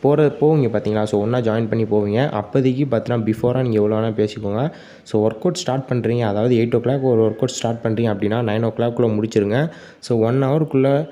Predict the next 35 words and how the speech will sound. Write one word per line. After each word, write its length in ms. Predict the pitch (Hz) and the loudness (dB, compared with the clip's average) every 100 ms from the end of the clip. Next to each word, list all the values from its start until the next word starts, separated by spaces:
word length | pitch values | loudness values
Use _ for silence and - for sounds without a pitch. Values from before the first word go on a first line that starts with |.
| - - _ - | -12 -20 _ -2
எந்த 300 | 113 120 117 | 0 0 0
உங்களால 420 | 117 117 120 131 | 0 0 2 2
எவ்வளோ 260 | 117 123 | 2 2
ஒர்க் 140 | 117 - | 0 -2
அவுட் 140 | 117 | -4
பண்ணி 180 | 113 110 | -2 -2
மு-, 180 | 107 110 - | -2 -6 -4
முடியுமோ 540 | 117 113 120 123 165 - - - | 0 2 2 2 0 -4 -20 -12
பண்ணுங்க. 500 | 113 110 110 123 180 175 - | -4 -2 0 0 -2 -6 -4
ஒன் 240 | 117 120 | -2 0
ஹவருக்குள்ள 400 | 120 139 135 131 | 0 0 0 0
நீங்க 160 | 135 123 | 2 0
பண்ற 280 | 113 113 117 | -2 0 2
ஒர்க் 280 | 110 110 - | 2 0 -2
அவுட் 140 | 131 | -2
உங்க 240 | 113 110 | -2 0
மசில்ஸ் 400 | 107 104 131 123 110 | 0 0 0 -2 -2
நல்லாவே 280 | 101 110 120 | -2 0 0
ரெஸ்பான்ஸ் 480 | 104 - - 117 117 | 0 -4 -4 -4 -4
பண்ணிக்கும். 460 | 104 104 104 127 160 - - - - | -6 -4 -2 -2 -2 -4 -20 -20 -14
So, 200 | - 104 | -6 -2
அந்த 220 | 120 156 | 0 2
டைம்ல 280 | 127 139 143 | 2 2 2
போய் 300 | 123 127 123 | 2 4 4
வேஸ்ட்டா 340 | 113 120 123 | 4 0 0
நீங்க 160 | 123 107 | 0 0
வந்து 220 | 110 113 | 0 2
உங்க 300 | 117 107 104 - | 2 2 0 0
ஃப்ரெண்ட்ஸ்ட்ட 360 | 110 113 - | -2 -2 -2
வந்து 320 | 101 101 110 107 | 0 2 0 0
talking 340 | 107 107 113 107 | -2 0 -2 0
too 200 | 107 107 | -2 0
much 180 | 113 - | -2 0
is 200 | 139 143 - | 2 2 0
injurious 520 | 131 127 139 139 147 | 2 4 4 4 4